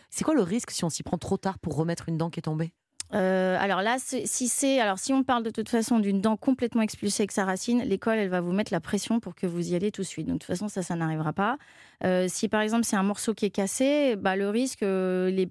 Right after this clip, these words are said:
Speaker 2: il est soit où, euh, bah, il va rien se passer parce que finalement la dent va bien et que, euh, il va rien se passer, soit, euh, bah, on, on, on aura un moins bon pronostic et la dent va finir par se nécroser.
Speaker 1: Devenir un peu noire, c'est ça ?
Speaker 2: Elle va devenir noire parce qu'en fait les cellules qui sont à l'intérieur, qui sont vivantes, bah, elles meurent.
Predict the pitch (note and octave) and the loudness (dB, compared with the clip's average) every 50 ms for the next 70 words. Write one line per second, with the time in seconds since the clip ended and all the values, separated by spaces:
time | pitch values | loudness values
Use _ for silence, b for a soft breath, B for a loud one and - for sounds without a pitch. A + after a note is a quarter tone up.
0 | _ - G#3 G#3 G3+ F#3+ F#3+ F#3+ F#3+ G3 - - - B3 A#3+ A#3+ A#3+ A#3 A3+ A3 | _ -6 -2 -2 0 0 0 2 0 0 0 0 0 2 2 4 2 2 2 2
1 | A3 A3 G#3+ G3+ F#3+ F#3 F3+ E3+ E3 D#3+ D#3+ D#3+ F3 F3 E3 - - F3+ - - | 2 2 2 2 2 2 2 0 0 0 0 -2 -2 -2 -4 -2 -2 -2 2 2
2 | B3+ D#4+ C#4+ A#3+ F3+ - - F3 - - F#3 F3 E3+ F3 F3 F3 E3 E3 E3 E3+ | 0 0 0 -4 -6 -8 -10 -10 -6 -4 -2 0 2 2 2 0 0 0 0 0
3 | E3+ E3+ E3 E3 E3+ F3+ F3+ F#3 F3+ F3 E3+ - - F3 F3 F3 F3 F3 F3 F3+ | 0 0 0 0 0 -2 -2 -2 -4 -6 -8 -8 -8 -8 -6 -6 -6 -8 -8 -10
4 | F3+ F#3 F#3 F3+ F3+ - E3 E3 D#3 E3+ F3+ - - - - - - A#3 C#4 E4 | -10 -10 -10 -10 -10 -8 -4 -4 -2 -2 -4 -4 -6 -6 -6 -2 0 0 0 0
5 | B B B B B B B B B - - - A#3 A#3+ B3+ C4+ C#4 C4+ A#3 G#3+ | B B B B B B B B B -8 -2 0 2 4 4 4 4 4 2 2
6 | G3+ F#3+ F#3 F#3 F#3 F3+ - - F#3+ F#3 F3+ - - F3 F3 F3 E3+ E3+ E3+ E3+ | 2 0 0 2 0 0 0 2 2 2 0 0 0 -2 0 0 0 0 0 0
7 | E3+ F3 F3 E3+ F#3+ G#3 A3+ A#3 A3+ G#3+ G3+ G3 A3 A3+ - - A#3+ A3+ G#3+ G3 | 2 2 2 2 2 2 4 4 4 2 2 2 0 0 0 2 2 2 2 0
8 | - - A#3+ C4+ C4 C4 G3+ F3+ F3 G3+ A#3 A#3+ G#3+ - - G#3+ A#3 A#3+ - G#3 | -2 0 0 0 0 0 0 0 2 0 0 0 0 0 -2 -2 -4 -2 -4 -6
9 | - - - G#3 G#3+ A3 A3 - - - G#3+ A3 G#3 F#3 F3+ G3+ - - D#3+ D#3 | -6 -2 -2 0 2 0 0 -2 -4 -2 0 0 0 0 -2 -4 -2 -2 0 2
10 | F3 E3+ E3+ F3+ - F#3+ G3 F#3+ F3 E3 D#3+ D#3 C#3+ - - C#3 - - F3 F#3+ | 2 2 2 0 0 0 0 2 2 2 0 -2 -4 -6 -8 -6 -4 -2 -2 0
11 | G3 F3 F3 F#3 F#3 F3+ F#3+ F#3 F#3+ F#3 F3+ F3+ F#3+ G#3+ C4 C#4 - G#3+ - - | 0 2 2 0 0 0 -2 0 0 2 2 2 4 2 2 2 0 -4 -4 -4
12 | F3+ - A3 A3 - G#3 F#3 - - G3+ G3 G#3 G#3+ G3+ - F3 D#3+ - E3+ D#3+ | -4 -2 -2 -2 -2 -2 -4 0 0 0 0 0 0 -2 -2 -4 -4 -2 -2 -2
13 | F#3+ F#3 E3+ - E3+ G3+ F3 F#3 F3+ - - G#3 - A#3+ A#3 G3+ F3+ E3 E3+ F#3 | -2 -2 -2 -2 0 0 2 0 0 -2 -6 -4 -2 0 0 0 0 0 0 0
14 | A#3+ B3+ A#3 G3+ F#3+ F3 E3+ E3+ F3 E3+ E3+ E3 E3 E3 E3+ F3 - F#3+ G3+ F#3 | 0 0 0 0 0 2 2 2 0 0 0 0 0 0 0 0 0 0 2 2
15 | E3 D#3+ F3+ - | 0 0 -2 -4